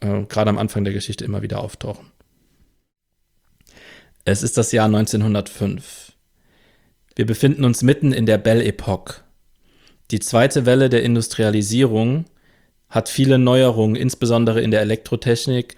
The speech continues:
und der chemischen Industrie, hervorgebracht. Ein immer schnellerer wissenschaftlicher Fortschritt, beispielsweise in Psychologie, Medizin, den Naturwissenschaften und in Soziologie, sowie ein kultureller Optimismus prägen die Zeit um die Jahrhundertwende.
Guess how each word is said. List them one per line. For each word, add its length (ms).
und 140
der 80
chemischen 400
Industrie, 460
hervorgebracht. 920
Ein 100
immer 220
schnellerer 760
wissenschaftlicher 720
Fortschritt, 680
beispielsweise 560
in 120
Psychologie, 760
Medizin, 800
den 100
Naturwissenschaften 1000
und 120
in 80
Soziologie, 800
sowie 240
ein 140
kultureller 580
Optimismus 800
prägen 380
die 100
Zeit 440
um 100
die 80
Jahrhundertwende. 840